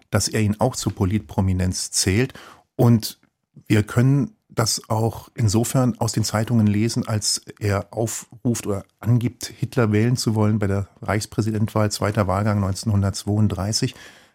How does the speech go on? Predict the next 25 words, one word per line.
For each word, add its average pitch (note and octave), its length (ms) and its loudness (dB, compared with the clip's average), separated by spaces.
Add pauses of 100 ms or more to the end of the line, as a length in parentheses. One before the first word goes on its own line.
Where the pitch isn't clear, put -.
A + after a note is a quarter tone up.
dass - 160 0
Hitler B2+ 280 4
selbst A2 300 0
in B2 60 2
einem G2+ 80 6
Interview B2+ 600 2 (200)
mit G#2 260 -2
einer F#2+ 240 0
englischen A#2 400 0
Zeitung A2 640 -2
sich G2+ 160 -10
für - 80 -2
die G#2 100 0
Unterstützung G#2 640 0 (260)
mehr G#2 280 6
oder A2 240 0
weniger G2+ 280 2
bedankt, G2+ 440 -2
ihn A2 160 4
selbst G2+ 480 0
auch A#2+ 220 0
dazu - 400 -8
zählt. G#2+ 340 -8 (380)
Dass - 220 0
das - 320 0